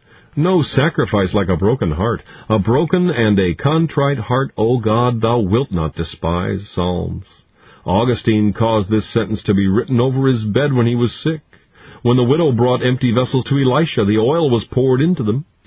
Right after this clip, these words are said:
Second Kings four six. Bring God the broken vessel of a contrite heart, and he will pour in the oil of mercy. Repenting tears are the joy of God and of angels. Luke fifteen seven.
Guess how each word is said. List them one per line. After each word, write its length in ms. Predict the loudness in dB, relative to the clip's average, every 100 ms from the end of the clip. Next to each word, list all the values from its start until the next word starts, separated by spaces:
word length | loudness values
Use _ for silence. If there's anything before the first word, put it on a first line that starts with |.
| -6
Second 340 | -4 -2 -2
Kings 440 | -2 -4 -2 -2 -4 -4
four 180 | -2
six. 380 | -2 -4 -6 -8 -20 _ -20 -16 -14 -6
Bring 540 | 0 0 0 0 2
God 360 | 2 2 2 2
the 80 | 0
broken 640 | 0 0 0 0 0 0
vessel 360 | 0 0 0 0
of 80 |
a 60 | 0
contrite 580 | 0 0 0 0 0 0
heart, 320 | -2 -4 -6 -14 -6
and 160 | -2
he 120 | 0 0
will 180 | -2
pour 300 | -4 -2 0
in 140 | 0 0
the 120 | 0
oil 260 | 2 0 0
of 80 |
mercy. 420 | -2 -4 -4 -8 -12 _ _ _ _ _ _ -20 -6
Repenting 680 | -2 0 2 2 2 0 0
tears 520 | 0 0 2 2 2
are 80 | 2
the 180 | 2 2
joy 320 | 2 2 2
of 160 | 0 0
God 440 | 0 0 -2 -2
and 180 | -2 0
of 140 | 0
angels. 560 | 0 -2 -2 -6 -8 -8 -4
Luke 240 | -2 -4 _ -6
fifteen 460 | -6 -4 -4 -4 -4
seven. 300 | -6 -6